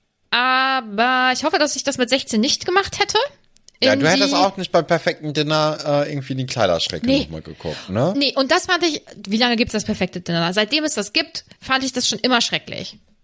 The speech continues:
Speaker 2: Ja.
Speaker 1: Dass die das
Speaker 2: Und
Speaker 1: machen.
Speaker 2: Gedanken sind ja dann doch noch mal ein bisschen
Speaker 1: Ja.
Speaker 2: privater als die Kleiderschränke.
Speaker 1: Voll. Oh,
Speaker 2: Wenn das
Speaker 1: deswegen
Speaker 2: jetzt ein offenes Regal ist, ne, wo man eh schon sieht, was drin ist, dann ist was anderes. Dann kann man auch mal ein Buch rausnehmen und drin blättern, ne? Das ist ja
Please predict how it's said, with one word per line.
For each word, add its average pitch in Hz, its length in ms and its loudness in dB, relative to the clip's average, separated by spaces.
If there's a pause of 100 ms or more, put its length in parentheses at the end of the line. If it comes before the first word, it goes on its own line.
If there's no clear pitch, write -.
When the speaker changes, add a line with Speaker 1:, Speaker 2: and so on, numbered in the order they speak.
(320)
Speaker 2:
Ja. 131 320 2
Speaker 1:
Dass 214 160 0
die 220 60 -4
das 226 100 4
Speaker 2:
Und 226 80 -4
Speaker 1:
machen. 190 100 2
Speaker 2:
Gedanken 170 380 0
sind 160 200 -2
ja 156 120 4
dann 143 180 2
doch 143 220 -2
noch 139 120 0
mal 135 140 2
ein 131 100 0
bisschen 131 280 -4
Speaker 1:
Ja. 226 120 2
Speaker 2:
privater 113 340 2
als 107 120 -2
die 110 100 -8
Kleiderschränke. 73 920 -2
Speaker 1:
Voll. 208 420 0 (420)
Oh, 226 60 0 (260)
Speaker 2:
Wenn 123 120 4
das 151 120 4
Speaker 1:
deswegen 196 120 2
Speaker 2:
jetzt - 120 -6
ein 160 60 -2
offenes 160 480 0
Regal 139 460 0
ist, - 340 -14
ne, 123 280 2
wo 127 80 -8
man 117 200 0
eh 139 140 0
schon 101 240 -2
sieht, - 200 -16
was 82 200 -8
drin 80 240 -10
ist, 95 160 -10 (240)
dann 117 140 0
ist 143 160 -2
was 139 180 2
anderes. 95 300 -2
Dann 107 120 -4
kann 147 140 0
man 120 80 -2
auch 107 140 -2
mal 90 80 -4
ein 87 100 -8
Buch 151 240 -4
rausnehmen 135 400 0
und 101 100 -10
drin 85 240 -10
blättern, 139 520 0
ne? 123 240 0 (400)
Das 131 180 2
ist 165 160 0
ja 147 240 2